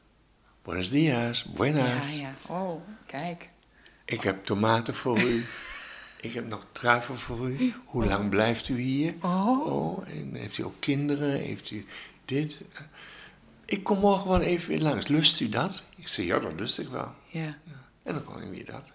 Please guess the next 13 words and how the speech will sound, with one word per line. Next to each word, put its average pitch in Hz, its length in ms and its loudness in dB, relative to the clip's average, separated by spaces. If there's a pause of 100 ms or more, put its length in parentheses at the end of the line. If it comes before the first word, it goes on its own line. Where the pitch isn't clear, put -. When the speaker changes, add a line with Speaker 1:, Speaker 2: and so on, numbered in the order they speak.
Speaker 1:
En 135 140 -6
zo 143 100 4
Speaker 2:
Ja. 143 60 6
Speaker 1:
is 113 140 4
het 120 120 -4
gewoon. 131 300 -2
En 120 160 -6
dat 113 140 -4 (1000)
is, - 240 2
eh, 117 140 8 (440)
nog - 140 2
steeds, - 480 6
eh, - 140 -6